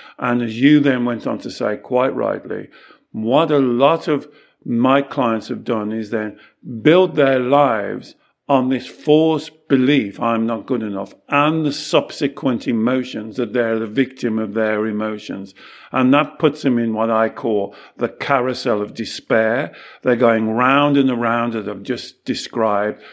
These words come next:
confirming, reconfirming, you know, all of the time in their mind. So the way they're living their life is confirming this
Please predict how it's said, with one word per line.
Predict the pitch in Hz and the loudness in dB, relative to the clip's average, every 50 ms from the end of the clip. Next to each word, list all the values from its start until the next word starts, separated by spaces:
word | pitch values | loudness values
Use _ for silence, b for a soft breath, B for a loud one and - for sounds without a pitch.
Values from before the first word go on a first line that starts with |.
| B B - | B B -4
confirming, | - 143 120 107 - - 143 139 139 135 135 135 135 135 131 117 | 0 0 0 0 2 4 4 6 6 4 4 4 4 2 2 2
reconfirming, | 110 117 123 120 120 - 135 113 107 - - 123 123 123 117 113 117 117 113 113 B B B B B B B B - _ _ - - - - | 2 0 0 0 -2 -4 -4 -4 -4 -6 -6 -4 -4 -2 -2 -2 -2 -4 -6 -6 B B B B B B B B -20 _ _ -20 -18 -10 -6
you | - 147 | -2 0
know, | 120 113 - - - - | 2 2 0 -2 -4 0
all | - 147 143 147 151 151 156 151 | 4 6 6 8 8 6 6 6
of | 147 131 | 4 4
the | 139 135 | 2 0
time | 135 - - 131 117 110 110 120 - - | 0 -2 -6 -4 -2 -2 -4 -4 -4 2
in | 180 156 147 143 143 139 | 4 4 6 6 6 4
their | 135 131 127 123 | 4 4 2 0
mind. | 123 123 127 127 123 120 110 104 101 104 - B B B B | -2 -2 0 0 0 -2 -4 -6 -8 -10 -12 B B B B
So | B - - 113 104 107 | B -2 0 2 2 2
the | 104 117 117 | 2 0 0
way | 117 131 139 143 151 151 | 4 4 6 6 6 4
they're | 143 135 135 127 120 | 4 2 0 0 2
living | 120 131 135 123 131 120 120 120 | 2 0 2 2 2 0 0 0
their | 117 110 113 113 | 0 0 -2 0
life | 110 110 107 104 104 101 - | 0 0 0 -2 -4 -4 -6
is | 117 110 101 - | -8 -8 -8 -10
confirming | - - 123 107 95 - - 127 123 117 117 117 120 120 113 110 101 | -8 -6 -6 -6 -6 -6 -4 -2 -2 0 0 0 0 -2 -2 -4 -4
this | 107 104 95 - - | -6 -6 -8 -10 -16